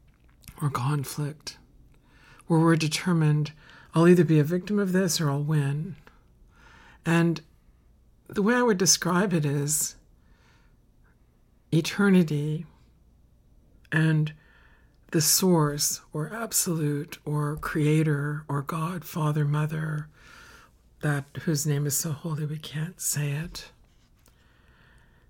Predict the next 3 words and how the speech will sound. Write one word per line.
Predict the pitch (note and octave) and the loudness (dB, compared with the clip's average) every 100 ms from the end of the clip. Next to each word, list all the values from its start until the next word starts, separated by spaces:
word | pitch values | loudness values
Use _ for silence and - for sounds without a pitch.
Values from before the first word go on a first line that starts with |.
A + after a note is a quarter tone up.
| _ _ _ _ _ _ _ _ - | _ _ _ _ _ _ _ _ -14
Taught, | - D3 D3 - - - _ _ _ _ _ _ _ _ _ G3+ | -8 -6 -6 -8 -14 -18 _ _ _ _ _ _ _ _ _ -6
Ahura | C3+ D#3+ D#3+ | -4 -2 -2
Mazda, | D3 C#3+ C#3 - - C#3+ B2+ | -2 -4 -8 -10 -12 -12 -14